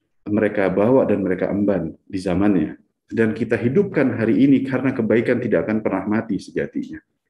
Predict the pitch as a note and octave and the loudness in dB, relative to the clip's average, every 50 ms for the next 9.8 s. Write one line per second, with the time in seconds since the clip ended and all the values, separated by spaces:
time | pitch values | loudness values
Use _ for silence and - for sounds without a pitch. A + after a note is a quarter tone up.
0 | _ _ _ _ _ _ _ _ _ _ _ _ - A#2 - E3+ D#3+ C#3+ B2+ A#2 | _ _ _ _ _ _ _ _ _ _ _ _ -8 -4 0 2 4 4 4 4
1 | A2 G#2+ - - - - A2+ A#2+ B2 A#2+ - - - - _ _ _ _ _ _ | 4 4 2 0 0 0 2 2 2 2 0 -6 -12 -16 _ _ _ _ _ _
2 | _ _ _ _ _ _ _ - - - - - D#3 D#3 F3 D#3 - C#3 C3 B2+ | _ _ _ _ _ _ _ -20 -20 -18 -4 -4 0 0 0 0 2 2 4 4
3 | B2 A2+ A2 G#2 G#2 G#2+ A2 G#2 F#2 - - - - _ _ _ _ _ _ _ | 6 4 4 4 4 4 4 2 0 -2 -8 -12 -16 _ _ _ _ _ _ _
4 | _ _ - B2 A2+ - B2 - A#2+ A#2 A#2 A#2 A#2 A#2 B2 B2+ B2 B2 B2 B2+ | _ _ -2 0 0 0 0 2 4 4 4 4 4 4 4 4 4 2 2 2
5 | C3 B2+ C3 C3 C3 B2 A2+ F2 E2+ F2 - - _ _ _ _ _ _ _ _ | 2 2 2 2 0 -2 -2 -4 -4 -8 -12 -18 _ _ _ _ _ _ _ _
6 | _ _ - - - G#2 G#2 A#2+ - G#2+ A2 G#2+ G#2+ G#2 G#2 - A2+ B2 A#2 G2 | _ _ -14 -2 0 0 4 4 2 2 2 2 2 2 2 2 2 2 2 0
7 | - - - _ _ _ - - C3 - - B2 A2 - B2 A2 A2+ A2 B2+ B2+ | -2 -8 -14 _ _ _ -18 -18 -16 -12 -4 -4 0 0 2 2 2 4 2 2
8 | - - - C#3 C3 B2 A2+ A2 G#2+ G2+ G#2 G#2 G#2+ G#2+ - A#2 A2+ G2+ F#2+ D#2+ | 0 0 0 4 4 4 6 4 4 4 4 2 2 2 2 2 2 2 2 0
9 | D2+ F#2 F#2 G2 F2+ F#2 F2+ F2 F2 E2+ - E2+ E2 E2+ - | 0 0 0 0 -2 -2 0 -2 -2 -4 -4 -8 -10 -10 -12